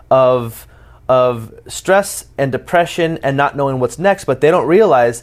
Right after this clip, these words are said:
that in five, ten years, whatever, from then, they're gonna look back and say, "Wow,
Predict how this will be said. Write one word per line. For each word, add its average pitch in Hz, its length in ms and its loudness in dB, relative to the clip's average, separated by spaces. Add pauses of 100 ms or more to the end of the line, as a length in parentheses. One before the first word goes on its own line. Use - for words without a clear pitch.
(220)
that 127 160 2
in 123 100 -2
five, 165 540 0 (180)
ten 170 320 -2
years, 165 320 0
whatever, 143 360 2
from 135 260 -4
then, 123 420 0 (340)
they're 127 280 0
gonna 208 200 0
look 156 220 0
back 147 220 0
and 160 100 -4
say, 135 180 0
"Wow, 131 460 0